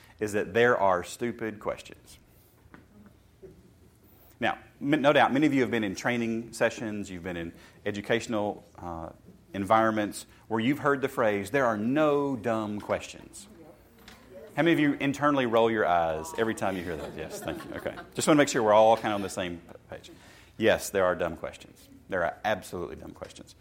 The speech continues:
Uh, I've been able to, uh, teach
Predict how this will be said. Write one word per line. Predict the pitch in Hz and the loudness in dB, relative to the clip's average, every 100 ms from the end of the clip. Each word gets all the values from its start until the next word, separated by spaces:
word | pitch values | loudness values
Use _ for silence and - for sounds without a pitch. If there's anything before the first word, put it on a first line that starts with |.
| - - - - | -20 -20 -20 -10
Uh, | 92 87 - | -4 -4 2
I've | 113 117 | 2 2
been | 123 | 2
able | 117 110 104 | 2 0 -4
to, | 117 104 98 - - - - - | -4 -2 -4 -8 -20 -20 -16 -4
uh, | 95 87 | -2 -2
teach | - 156 - - - | -2 -4 -4 -8 -10